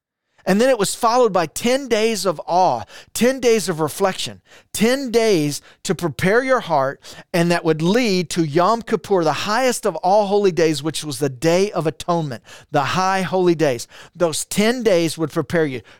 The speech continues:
Trumpet blast, awaken. Ten days of reflection. Search your heart. Search your mind. Get your motives right. We are coming to the Day of Atonement. And it was about remembering, but it was a signal to awaken to the holiest days.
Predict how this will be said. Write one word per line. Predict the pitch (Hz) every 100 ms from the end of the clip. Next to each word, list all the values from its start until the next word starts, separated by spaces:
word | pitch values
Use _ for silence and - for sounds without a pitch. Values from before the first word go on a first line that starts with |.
| _
Trumpet | - 220 233 240 180
blast, | 214 226 233 - - _
awaken. | 175 160 185 180 151 113 95 _ _ _ _ _
Ten | - 208 233 240
days | 214 190 156
of | 139 143
reflection. | 135 190 175 - - 98 _ _ _ _ _
Search | - - 220 -
your | 214
heart. | 165 170 170 113 _ _ _
Search | - - 226 214 -
your | 196
mind. | 190 196 156 120 107 - - _
Get | 143 220 -
your | 202
motives | 196 208 196 180 127
right. | 156 170 127 - - - 156
We | 180
are | 147
coming | - 214 233 220
to | 214
the | 185
Day | 156 185 190
of | 170
Atonement. | 156 185 180 151 107 _ _ _ - -
And | 190
it | 214
was | 208
about | 180 175 175
remembering, | 160 160 208 240 220 233 226 - - 160
but | 185
it | 190
was | 165
a | 165
signal | - - 226 226 226
to | 214 220 175
awaken | 147 151 208 - 220 214
to | 202
the | 160
holiest | 139 180 196 196 -
days. | 165 160 123